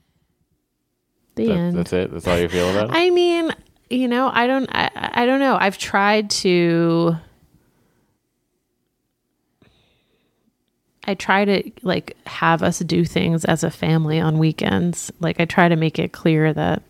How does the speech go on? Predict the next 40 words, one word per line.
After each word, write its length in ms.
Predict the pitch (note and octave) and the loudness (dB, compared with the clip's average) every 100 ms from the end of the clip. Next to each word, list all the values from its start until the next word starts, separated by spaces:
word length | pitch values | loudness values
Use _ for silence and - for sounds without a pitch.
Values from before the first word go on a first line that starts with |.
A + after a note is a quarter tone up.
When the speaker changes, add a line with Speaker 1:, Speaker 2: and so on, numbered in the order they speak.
| - - - - - - - | -20 -20 -20 -20 -20 -20 -4
Speaker 1:
I 80 | D#3+ | 0
would 200 | D#3+ D#3+ | 0 0
prefer 460 | - - E3+ D#3 D3+ | -4 0 4 4 4
that 100 | - | 2
you 120 | D#3 | 0
not, 300 | D#3 D#3 - - _ - | 2 2 0 -8 _ -6
you 100 | D#3 | -4
know, 300 | D#3+ D#3+ D#3+ _ - - | -2 -2 -4 _ -20 -10
do 320 | - D#3+ D#3 D3 | 0 2 2 2
non-family 720 | D#3+ D3+ D#3 D#3 - D#3+ D#3+ | 2 2 2 0 0 0 0
things 340 | D#3+ - - F3+ | 0 -2 -2 -2
on 260 | - F3 | -2 -2
weekends. 720 | D#3+ E3 - - F3+ F#3 - - _ _ - - - - _ | -4 -6 -8 -6 -6 -6 -12 -20 _ _ -20 -20 -20 -20 _
And 160 | G3 F#3+ | 0 0
you 60 | |
pretty 220 | F#3+ A3+ B3 | 2 0 0
much 180 | E3+ - | 0 -2
haven't, 520 | F3 - - G3 G3+ _ - _ _ _ _ _ _ _ _ | 0 0 -2 -4 -6 _ -20 _ _ _ _ _ _ _ _
but 280 | - E3 - _ _ - | -4 -2 -4 _ _ -2
Speaker 2:
Yeah, 300 | C3+ A#2+ D2 | 0 2 0
I 100 | F2 | -2
mean, 120 | F#2+ | -2
I 80 | F#2+ | -2
don't 220 | A#2+ G2+ - _ _ - _ _ _ _ - | -2 -4 -8 _ _ -20 _ _ _ _ -6
do 180 | G2 E2+ | -2 0
anything. 560 | F#2 C#3+ F2+ - - - | 0 -2 -6 -10 -12 -4
Speaker 1:
Yeah. 240 | G3+ - - _ _ _ - - - - | -4 -4 -8 _ _ _ -20 -20 -20 -4
Speaker 2:
I 80 | G#2+ | 0
mean, 140 | G#2 | 2
I'll 120 | G2 F#2 | 2 0
po-, 160 | A2 | 0
I 220 | B2+ D#2+ | -2 0
literally, 460 | G#2+ D3+ C3 F2 E2 | 0 2 2 2 -2
like, 240 | D#2 D2+ | -4 -4
all 160 | G2 G#2 | 2 4
I 80 | F#2 | 2
do 220 | F#2+ F2+ | 2 0
on 140 | E2+ E2 | 0 0
weekends 680 | F2 - D#2+ D2+ D#2 - | -2 -2 -4 -4 -8 -10
is 600 | - F2 D#2+ D2+ D2+ - | -4 -2 -2 -2 -8 -12